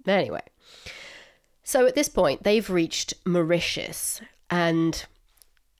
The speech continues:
it's hard to tell exactly how they pull this off, but basically the captain, I think, throws a wobbler, I reckon,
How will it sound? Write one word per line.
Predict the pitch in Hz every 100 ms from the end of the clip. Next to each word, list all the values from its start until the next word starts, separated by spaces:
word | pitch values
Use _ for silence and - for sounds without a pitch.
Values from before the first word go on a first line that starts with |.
| -
it's | 214
hard | 262 277 294
to | 277
tell | 262
exactly | 233 180 170 208 185 175
how | 165
they | -
pull | - 131
this | 113 -
off, | 110
but | - - -
basically | 202 202 - - 143
the |
captain, | 151 - 226 - - 135
I | -
think, | 156 185 156 -
throws | - 170 180 170 -
a |
wobbler, | 156 160 127 143 117 120
I | - 143
reckon, | 110 - -